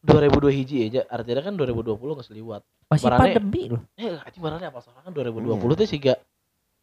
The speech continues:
Speaker 1: Henteu gitu siga eueuh, eueuh gitu anjing dua ribu dua puluh teh.
Speaker 2: Jika dua ribu sembilan belas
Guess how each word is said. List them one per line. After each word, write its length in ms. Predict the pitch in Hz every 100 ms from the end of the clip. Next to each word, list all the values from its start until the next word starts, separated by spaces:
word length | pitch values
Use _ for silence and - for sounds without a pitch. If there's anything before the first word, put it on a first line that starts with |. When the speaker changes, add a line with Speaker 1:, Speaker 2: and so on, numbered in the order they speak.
| _ _ _
Speaker 1:
Henteu 300 | 185 - 294
gitu 160 | 226 269
siga 220 | 262 202
eueuh, 320 | 190 202 214 -
eueuh 300 | 214 277 311
gitu 180 | 208 196 294
anjing 200 | 262 277
dua 140 | 202
ribu 140 | 208 214
dua 140 | 208
puluh 220 | 214 220
teh. 100 | 233 294 _
Speaker 2:
Jika 260 | 156 156 180
dua 140 | 180
ribu 180 | 175 175
sembilan 340 | 165 - 165
belas 340 | 160 170 165